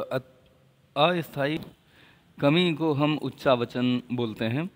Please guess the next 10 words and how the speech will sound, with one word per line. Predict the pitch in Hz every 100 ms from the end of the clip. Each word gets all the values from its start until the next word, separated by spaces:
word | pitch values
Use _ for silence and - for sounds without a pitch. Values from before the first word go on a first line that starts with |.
| _ - - - -
देखिए | 170 190 170
समझिएगा, | 143 123 113 107 101 98 117
मांग | 123 156 190
या | 190 185
पूर्ति | - 160 -
में | 175 190
अचानक | - 127 135 156 175 -
कमी | 139 160
हो | 170 170
जाए | 175 180